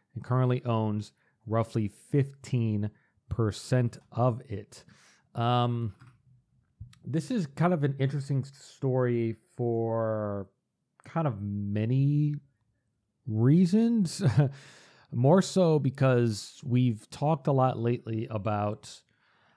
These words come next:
how many, or excuse me, um, the likelihood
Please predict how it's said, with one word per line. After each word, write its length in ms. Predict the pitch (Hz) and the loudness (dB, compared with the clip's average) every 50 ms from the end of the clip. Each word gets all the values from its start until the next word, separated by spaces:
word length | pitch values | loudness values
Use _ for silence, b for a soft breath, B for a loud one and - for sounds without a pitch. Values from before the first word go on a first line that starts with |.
| b b b b b | b b b b b
how 460 | - - - - 135 139 143 143 143 | -18 -10 -2 0 2 2 2 2 0
many, 1000 | 143 139 135 135 131 131 131 127 127 123 123 120 120 120 120 117 117 113 113 - - | 0 2 2 2 2 2 0 0 2 2 2 2 2 2 0 0 0 -2 -4 -4 0
or 180 | 135 131 131 | 2 2 2
excuse 340 | 127 - - - 160 143 113 | 2 0 -4 -4 -4 -4 -2
me, 180 | 113 110 104 110 - | -4 -6 -6 -8 -10
um, 440 | 113 110 110 107 107 107 110 - - _ _ _ _ _ _ _ _ _ _ - | -10 -10 -8 -8 -8 -10 -12 -14 -16 _ _ _ _ _ _ _ _ _ _ -14
the 180 | - 110 120 139 | -6 0 0 2
likelihood 1120 | 135 127 127 131 135 165 180 - - 170 156 147 131 110 123 131 127 117 104 104 104 107 | 2 2 2 2 4 2 2 0 0 2 4 4 4 4 4 4 4 4 2 0 -4 -6